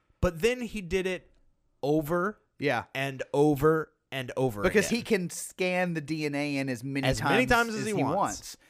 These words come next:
Speaker 2: And that is what forced Jimmy Simpson into submission.
Speaker 1: Submission.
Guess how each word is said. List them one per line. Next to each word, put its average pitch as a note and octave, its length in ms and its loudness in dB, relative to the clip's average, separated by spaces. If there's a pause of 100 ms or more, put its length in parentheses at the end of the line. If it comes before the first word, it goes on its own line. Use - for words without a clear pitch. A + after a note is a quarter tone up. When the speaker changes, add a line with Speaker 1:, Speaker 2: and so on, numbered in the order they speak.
(320)
Speaker 2:
And D#3+ 340 -2
that C#3+ 320 4
is C3+ 240 -2
what C3 240 0
forced B2+ 380 -4
Jimmy A2+ 340 -6
Simpson A#2+ 720 -8
into B2 500 -6
submission. - 460 0
Speaker 1:
Submission. G2 300 -6